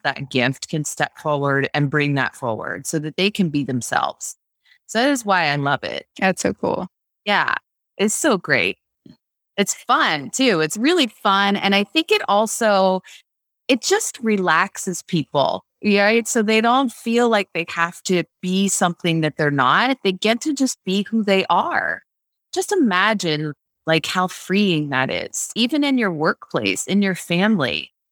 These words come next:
Speaker 1: just gives this degree of understanding and compassion.
Speaker 2: So as you think about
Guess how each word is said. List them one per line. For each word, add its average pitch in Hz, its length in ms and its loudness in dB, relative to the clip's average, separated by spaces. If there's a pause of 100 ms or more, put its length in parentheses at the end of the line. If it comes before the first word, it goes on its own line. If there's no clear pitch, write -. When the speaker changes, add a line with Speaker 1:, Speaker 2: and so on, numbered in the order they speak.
(160)
Speaker 1:
just 220 200 0
gives 277 240 0
this 285 200 0
degree 170 560 0
of 139 120 0
understanding 127 960 0 (140)
and 147 160 0
compassion. 98 800 -6 (1300)
Speaker 2:
So 254 280 0
as 226 220 0
you 247 460 2
think 220 300 0
about 175 640 2